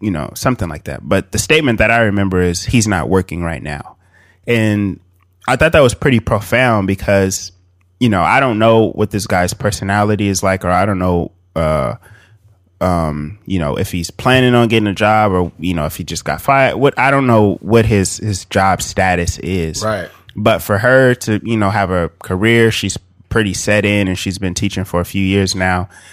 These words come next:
Speaker 1: Um, for her to be like, you know, "I don't know what his career is gonna shape out to be, but I see something in him or see something in him enough to actually wanna go on dates and, you know, wanna
Speaker 2: Right.
Speaker 1: hang out with this guy."
Speaker 2: Right.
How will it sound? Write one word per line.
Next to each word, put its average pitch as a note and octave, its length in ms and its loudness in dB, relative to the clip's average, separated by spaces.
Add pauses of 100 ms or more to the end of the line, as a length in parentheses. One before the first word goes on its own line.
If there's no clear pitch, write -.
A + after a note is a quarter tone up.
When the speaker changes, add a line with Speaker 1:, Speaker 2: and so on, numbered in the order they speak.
(220)
Speaker 1:
Um, F#2 440 0
for G#2+ 160 -4
her B2 200 4
to A#2+ 80 4
be A2 160 4
like, F2+ 440 2
you B2 140 -2
know, F#2 420 0
"I A#2 180 0
don't A#2+ 180 0
know A2+ 440 2 (280)
what G2+ 320 2
his A2 140 0
career A2+ 420 4
is G#2+ 80 4
gonna G#2 220 0
shape G#2+ 300 -2
out G#2 200 2
to G2+ 120 -4
be, G#2 260 2
but F#2+ 360 0 (460)
I G#2 100 -2
see A2+ 260 0
something A2 400 0
in A2 100 0
him A2+ 340 0
or F2 200 0
see - 160 -2
something G2+ 380 0
in G2+ 120 0
him G#2+ 180 0
enough G2 360 0
to F#2 280 -2
actually F#2+ 360 -4
wanna F#2+ 220 0
go F#2 120 0
on F2 160 -2
dates F#2 340 -4
and, F#2 220 -8
you G2+ 100 -2
know, E2+ 120 -4
wanna F#2 220 -2
Speaker 2:
Right. A#2+ 60 2
Speaker 1:
hang F#2+ 180 -2
out G2+ 200 0
with A#2 120 -2
this A#2+ 180 -4
guy." C3 280 4
Speaker 2:
Right. A2 220 -2